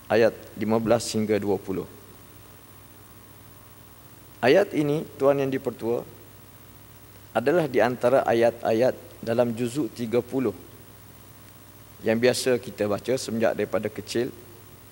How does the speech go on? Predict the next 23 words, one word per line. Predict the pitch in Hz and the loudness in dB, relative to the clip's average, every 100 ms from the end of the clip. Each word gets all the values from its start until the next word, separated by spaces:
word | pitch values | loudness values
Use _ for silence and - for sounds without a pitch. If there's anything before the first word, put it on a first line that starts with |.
| - - - - | -20 -20 -20 -10
di | 110 | -4
mana | 113 120 135 143 | 0 2 2 2
Allah | - 117 120 117 | 2 0 2 0
Ta'ala | 104 82 120 123 | 0 0 2 2
memperkenalkan | 117 104 - - 120 131 131 - 139 127 | 2 -4 -8 -4 -2 0 0 0 -2 -2
kepada | - - 117 120 | -4 0 2 2
manusia | 117 117 135 - 160 165 | 0 -2 -4 -2 0 2
akan | - 123 139 135 | 0 0 0 -2
diri | 123 139 139 139 | -2 -2 -2 -2
mereka | 127 120 117 117 | 0 0 -2 -4
sendiri. | - 110 104 90 - - - - - - - - - - - | -4 -4 -4 -6 -14 -20 -20 -20 -20 -20 -20 -20 -20 -20 -8
Allah | 113 113 | -6 -4
Ta'ala, | 107 82 127 | -2 2 2
sebagaimana | 120 104 110 113 113 117 113 | 2 0 0 0 0 -2 -2
Dia | 113 | -2
memperkenalkan | 113 110 - - 117 110 - 113 | -2 -6 -6 -6 -4 -4 -4 -4
diri | 110 110 113 | -4 -6 -4
Dia, | 117 147 185 - - - - - - - - - | -2 -2 -2 -14 -20 -20 -20 -20 -20 -20 -20 -12
Dia | 113 120 | 0 0
juga | 117 117 92 | 2 0 0
memperkenalkan | 107 110 - 120 120 - 117 | -2 -4 -4 -2 -2 0 0
manusia | 110 92 117 - 156 | 0 -4 -6 -4 -4
supaya | 147 - 139 135 | -4 -4 0 2